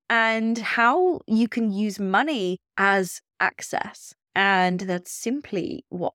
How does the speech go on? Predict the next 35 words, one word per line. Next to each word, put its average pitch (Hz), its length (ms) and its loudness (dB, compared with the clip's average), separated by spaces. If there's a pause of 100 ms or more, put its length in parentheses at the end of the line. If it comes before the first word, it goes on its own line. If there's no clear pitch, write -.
(120)
money 160 320 -2
is, 220 280 2
right? - 380 -2
It's - 240 -10 (160)
access. - 720 -10 (160)
And 240 340 0
for 262 160 -2
this 381 300 2
podcast 262 600 -2
episode, 196 440 -2 (100)
I'm 247 180 2
gonna 330 160 0
use 214 380 -2
the 196 80 -2
word 175 380 0
God, 202 400 2
but - 260 4
of - 180 -4
course, 220 400 -2 (120)
you 208 340 4
can 233 160 -6
substitute 202 720 -4
this 170 240 0
for 170 200 -4
whatever 202 400 0
you 202 160 -2
feel - 200 -4
comfortable - 520 -10
with. - 340 -6 (120)
So 262 540 2 (220)
money 262 380 2
is 262 140 0
a 240 40 2
human 180 380 0
construct, - 840 -6